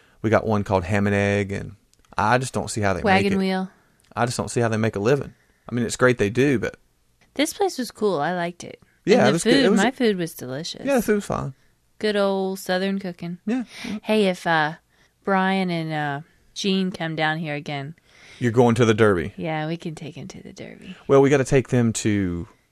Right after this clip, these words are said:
Speaker 2: We can take him to
Speaker 1: Snappy's.
Speaker 2: cook. Oh, yeah.
Speaker 1: Because of the greasy pork chop sandwich.
Speaker 2: They'll
Speaker 1: They're
Speaker 2: have
Speaker 1: already
Speaker 2: to spend a couple of days so we can hit all the places.
Speaker 1: They're already clamoring over that.
Speaker 2: Yeah, gotta do the pork chop thing. I've not done that yet.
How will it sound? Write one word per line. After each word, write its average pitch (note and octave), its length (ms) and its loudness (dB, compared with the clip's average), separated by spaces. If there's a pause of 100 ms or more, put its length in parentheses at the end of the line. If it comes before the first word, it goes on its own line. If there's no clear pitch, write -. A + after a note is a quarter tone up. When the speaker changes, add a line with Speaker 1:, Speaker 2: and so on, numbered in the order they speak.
Speaker 2:
We B3 100 0
can C4+ 140 4
take C4+ 160 2
him B2+ 140 6
to A#3 60 2
Speaker 1:
Snappy's. G2 340 -4 (180)
Speaker 2:
cook. B3+ 360 -8 (320)
Oh, G#3 340 -6
yeah. A3 320 -8
Speaker 1:
Because A#2+ 180 -2
of G#2+ 60 -6
the G#2+ 80 -4
greasy G#2+ 420 0
pork F#2+ 300 0
chop G2+ 180 0
sandwich. G#2 300 -2
Speaker 2:
They'll B3 100 4
Speaker 1:
They're A2+ 80 6
Speaker 2:
have A2 100 6
Speaker 1:
already G#2 160 4
Speaker 2:
to G2 40 -2
spend G#3+ 220 0
a G#3 40 0
couple F#3 340 -4
of E3 80 -4
days D3 360 -6
so E3+ 140 -10
we D#3+ 100 -10
can D#3+ 160 -10
hit E3 180 -8
all D3+ 160 -6
the C#3+ 80 -10
places. - 540 -18
Speaker 1:
They're A#2+ 120 6
already A#2 180 4
clamoring G#2 440 0
over E2+ 220 -6
that. - 240 -10 (260)
Speaker 2:
Yeah, E3 360 -2
gotta F#3 240 2
do G#3+ 140 2
the A3 60 2
pork G3+ 240 -4
chop F3+ 240 -4
thing. F3 300 -2
I've E3 120 0
not F3 300 -2
done F3 200 -2
that D#3+ 200 -4
yet. D#3+ 320 -10